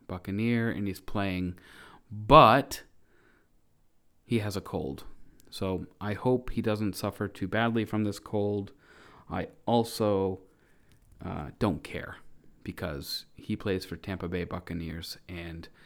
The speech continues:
he is irrelevant now. Now, I know that I am in the minority when I have this opinion, but once a player is no longer wearing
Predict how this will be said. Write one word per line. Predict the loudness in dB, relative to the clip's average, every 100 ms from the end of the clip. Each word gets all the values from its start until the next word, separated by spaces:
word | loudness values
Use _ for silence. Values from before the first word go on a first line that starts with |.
| -20 -20 -20 -10
he | -4 -2 -2
is | -2 -4 -4 -6
irrelevant | -6 -4 -4 -4 -4 -6 -8
now. | -10 -12 -14 -18 -20 -20 -20 -20 -20 -20 -20 -20 -14 -2
Now, | 0
I | 2
know | 2 4
that | 2
I | 2 2
am | 0
in | 0
the | 0
minority | -2 -2 -2 0 0 0 0 -2 -10 -20 -20 -6
when | -2 0
I | 0
have | 0 -2 -2
this | -4
opinion, | -4 -2 0 2 0 -2 -4
but | -2 -2 -2 -12 _ _ -20 -20 -20 _ _ _ -18 -8
once | -2 0 2
a | 0
player | -2 -2 -2 0 -4
is | -6 -6
no | -4 -2 -2
longer | 0 0 0 -2
wearing | -2 -2 -2 -4 -6 -8